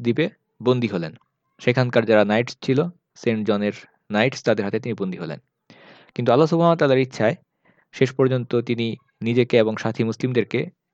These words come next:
সেই দ্বীপে বন্দিদশা থেকে মুক্ত করতে সক্ষম হলেন। কিছু কিছু বর্ণনা এসেছে যে খসরুফ, অর্থাৎ সেই চার ভাইদের মধ্যে একজন, তিনি জাহাজ নিয়ে অভিযান চালিয়ে তাকে উদ্ধার করেছিলেন এবং তারা সেখান থেকে জাহাজ নিয়ে যুদ্ধ করে আবারও মুসলিম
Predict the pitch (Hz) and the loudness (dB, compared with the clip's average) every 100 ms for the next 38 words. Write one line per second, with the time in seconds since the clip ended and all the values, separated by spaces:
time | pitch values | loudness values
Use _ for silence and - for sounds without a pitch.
0 | - - 110 120 127 110 117 120 117 120 | -8 -6 -2 0 0 0 -2 -2 -2 -4
1 | 117 110 110 - 110 107 - 143 104 - | -6 -4 -6 -4 -2 -2 -4 -6 -6 -6
2 | 98 92 85 - _ - 123 143 135 139 | -6 -6 -6 -10 _ -6 -2 0 2 2
3 | 135 131 143 - 127 120 117 135 131 135 | 4 2 2 2 0 0 0 -2 0 -2
4 | 131 - _ _ _ _ _ _ - 110 | -2 -12 _ _ _ _ _ _ -8 -4
5 | 104 113 104 - _ _ - - 123 - | 0 0 -2 -8 _ _ -6 0 0 2
6 | 135 123 120 123 120 113 117 110 104 151 | 2 4 2 2 0 -2 -2 -2 -2 -2
7 | 143 135 131 131 - _ _ - 117 120 | -2 0 -2 -6 -16 _ _ -4 2 2
8 | 117 120 113 113 113 107 107 131 117 - | 2 0 2 2 0 0 0 0 0 -4
9 | 98 101 95 90 85 87 - _ _ - | -4 -4 -8 -8 -8 -10 -12 _ _ -10
10 | - 107 107 120 120 - _ _ _ - | -8 -6 0 2 2 -2 _ _ _ -10
11 | - 123 120 113 113 113 110 107 110 107 | -2 0 0 2 2 4 2 0 -2 -2
12 | 107 110 117 120 101 104 101 95 _ _ | -2 -4 -2 2 2 2 2 -2 _ _
13 | _ _ - 107 - 113 | _ _ -12 -10 -4 -4